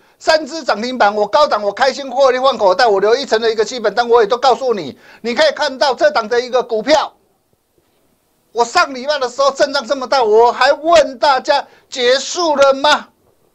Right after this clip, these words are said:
甚至在今天早上九点，九点二十二分了，哦，在盘中的 Telegram 啦，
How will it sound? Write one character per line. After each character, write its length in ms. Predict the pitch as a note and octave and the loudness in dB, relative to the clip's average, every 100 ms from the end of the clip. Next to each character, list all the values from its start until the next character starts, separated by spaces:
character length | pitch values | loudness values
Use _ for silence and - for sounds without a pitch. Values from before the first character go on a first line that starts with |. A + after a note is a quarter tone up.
| _ _ _ _ _ _ _ _ _ _ _ _ _ | _ _ _ _ _ _ _ _ _ _ _ _ _
甚 260 | - A3+ | -4 -4
至 140 | A#3 G#3+ | -4 -6
在 100 | G#3+ | -4
今 180 | G#3+ | -4
天 120 | G#3 G3+ | -8 -6
早 120 | C#3+ | -6
上 240 | F3 D#3+ C3+ | -6 -8 -12
九 120 | D3+ | -14
点， 260 | D3 A#2 A2+ _ | -10 -10 -12 _
九 200 | C#3 C#3 | -10 -8
点 160 | C#3+ - | -8 -12
二 100 | B2+ | -12
十 120 | B2 | -8
二 100 | A2+ | -8
分 240 | - A2 | -8 -10
了， 180 | G#2+ D2+ _ _ _ _ _ _ _ - | -10 -14 _ _ _ _ _ _ _ -8
哦， 180 | C3 | -8
在 140 | A#2+ E3 | 0 0
盘 180 | C#3+ C3+ | 0 -8
中 100 | C#3+ | -10
的 120 | A#2 | -10
Telegram 400 | A#2+ A2+ G#2 F2 | -10 -10 -12 -14
啦， 120 | D2+ | -16